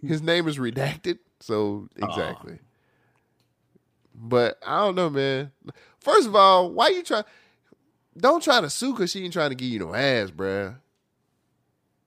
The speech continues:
Speaker 2: And it is your fault 'cause you, you really do need to take a bath, wash your ass.
Speaker 1: Wash your ass and wipe your ass. That's <laughs> really all you gotta do, my nigga. Wipe good.
Speaker 2: Yeah, I
Speaker 1: Like,
Speaker 2: mean,
Speaker 1: bend
Speaker 2: thir-
Speaker 1: over all the way and rake it.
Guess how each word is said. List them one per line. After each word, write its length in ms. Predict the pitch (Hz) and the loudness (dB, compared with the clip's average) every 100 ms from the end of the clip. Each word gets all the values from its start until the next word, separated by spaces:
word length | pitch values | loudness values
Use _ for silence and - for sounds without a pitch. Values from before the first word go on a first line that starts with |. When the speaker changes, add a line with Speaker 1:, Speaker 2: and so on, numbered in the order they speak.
| - | -2
Speaker 2:
And 160 | 143 | 2
it 100 | 175 | 4
is 200 | 175 156 135 | 4 2 2
your 100 | 110 | -2
fault 320 | - 120 98 | 0 0 0
'cause 140 | 107 | -6
you, 180 | 113 123 - - | -12 -16 -20 -16
you 140 | 117 | -14
really 300 | 104 117 101 | -6 -6 -6
do 140 | 101 | -10
need 180 | 98 87 | -10 -10
to 80 | 82 _ | -14 _
take 200 | - 113 | -8 -8
a 20 | - | -6
bath, 400 | 87 92 80 78 _ | -6 -6 -6 -12 _
wash 240 | 98 110 | -8 -8
your 120 | 92 82 | -8 -6
ass. 400 | 82 80 - _ _ _ _ | -6 -8 -14 _ _ _ _
Speaker 1:
Wash 300 | 107 151 185 | -16 -16 -12
your 120 | 180 - | -12 -8
ass 340 | 147 165 156 127 | -6 -4 -6 -8
and 180 | 101 95 | -8 -4
wipe 260 | 139 180 | -4 -4
your 180 | 131 104 | -4 -4
ass. 280 | 98 85 85 | -4 -8 -8
That's 320 | 127 214 - | -8 -8 -12
<laughs> 60 | - | -10
really 300 | 151 190 190 | -4 -2 0
all 140 | 123 123 | 0 -2
you 100 | 143 | -2
gotta 260 | 135 127 | 0 0
do, 280 | 117 160 294 | -2 -4 -4
my 120 | 165 | -6
nigga. 240 | 147 185 165 | -8 -6 -2
Wipe 320 | 156 214 139 | 0 0 -2
good. 360 | 131 359 - - | -4 -4 -6 -4
Speaker 2:
Yeah, 260 | 240 196 113 - | 2 4 2 -2
I 60 | - | 2
Speaker 1:
Like, 60 | 190 | 4
Speaker 2:
mean, 160 | 196 | 6
Speaker 1:
bend 160 | 190 208 | 4 4
Speaker 2:
thir- 140 | 185 214 | 2 2
Speaker 1:
over 120 | 170 | 0
all 280 | 135 165 202 | 2 4 4
the 80 | 196 | 2
way 260 | 170 196 180 | -2 -2 -2
and 160 | 110 | -2
rake 260 | 127 208 175 | -4 -4 -6
it. 120 | 110 | -12